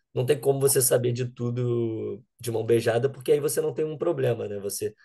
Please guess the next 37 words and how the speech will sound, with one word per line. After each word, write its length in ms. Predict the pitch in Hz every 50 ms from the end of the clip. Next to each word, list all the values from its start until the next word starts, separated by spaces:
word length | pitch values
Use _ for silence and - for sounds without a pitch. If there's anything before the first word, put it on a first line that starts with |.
| _ _ _ _ _ _
quando 160 | - 110 113
você 220 | 113 110 - 120
fa-, 120 | 117 117 107
tá 160 | 110 113 123
num 160 | 120 123 120
teste, 360 | - 120 117 120 120 - -
é 80 | - 120
porque 180 | - - -
você 180 | 131 135 127 139
tá 160 | 123 - 135
resolvendo 520 | 131 127 127 127 143 131 117 123 127 127 131
um 60 | 123
problema. 380 | 123 147 143 123 113 110 101
Então, 200 | 101 95 - 107
se 120 | 104 - -
você 280 | 110 113 110 - 110
já 120 | 117 127 120
sabe 320 | 117 - 135 120 120 117
tudo, 240 | - - 139 139 147
você 220 | 147 156 156 -
não 80 | 170 180
tá 140 | - - 180
tendo 180 | - 175 160
um 60 | 156 147
problema. 360 | 160 175 151 131 110 98 - - _ _ _ _ _ _ _ _
E 120 | 104 107
é 100 | 110 110
impossível 540 | 117 120 123 - 120 - - - 135 131 135
você, 460 | 127 131 131 123 - 123 120 120 120 - _ _
é, 560 | - 113 110 107 107 104 101 101 101 95 - - _ _ _ _ _
receber 440 | 131 123 - - 131 123 120 120
algo 460 | 120 113 117 120 127 139 147 143 - _ _ _
e 80 | 123 120
não 160 | 123 127 123
ter 140 | 127 127 120
como 160 | 127 123 120
solucionar. 580 | - 131 123 120 - - 135 123 110 92 -